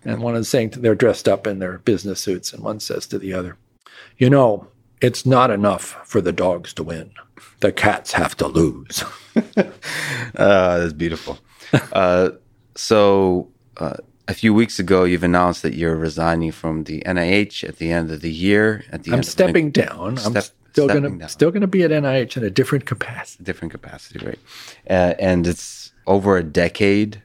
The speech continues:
Speaker 2: of, of an incredible career overseeing the N I H as its director.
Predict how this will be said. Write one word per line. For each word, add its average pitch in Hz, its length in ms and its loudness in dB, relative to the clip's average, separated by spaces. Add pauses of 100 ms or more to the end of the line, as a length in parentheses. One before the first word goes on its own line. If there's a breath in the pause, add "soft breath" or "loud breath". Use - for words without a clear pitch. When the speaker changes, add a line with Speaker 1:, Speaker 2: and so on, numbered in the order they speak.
(120)
Speaker 2:
of, - 180 -8
of 82 220 -6
an 82 80 -2
incredible 90 520 0
career 87 580 2
overseeing 82 520 -2
the 80 160 -2
N 82 100 0
I 78 120 2
H 80 260 0
as 76 120 -8
its 73 160 -16
director. 78 580 -2